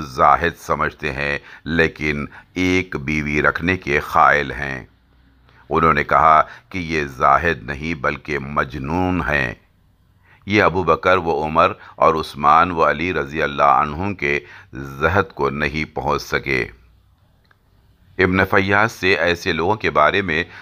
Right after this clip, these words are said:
सवाल हुआ कि जिनकी एक ही बीवी है, तो उन्होंने कहा कि वो मुर्दा हैं, बस खाते पीते और सांस लेते हैं।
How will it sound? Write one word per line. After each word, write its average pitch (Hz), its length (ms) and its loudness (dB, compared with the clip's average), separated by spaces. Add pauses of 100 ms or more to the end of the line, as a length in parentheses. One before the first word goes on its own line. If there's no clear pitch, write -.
सवाल 78 440 4
हुआ 76 280 2
कि 85 160 -6
जिनकी 80 420 -8 (140)
एक 95 220 -6
ही 104 140 -10
बीवी 78 360 -6
है, 71 300 4 (260)
तो 92 140 4
उन्होंने 82 280 2
कहा 78 300 4
कि 80 180 -4
वो 73 400 -4 (220)
मुर्दा 73 580 2
हैं, 64 340 -6 (540)
बस 78 320 2
खाते 73 360 2
पीते 73 380 -6
और 73 220 2
सांस 76 500 2
लेते 67 360 -4
हैं। 65 280 -6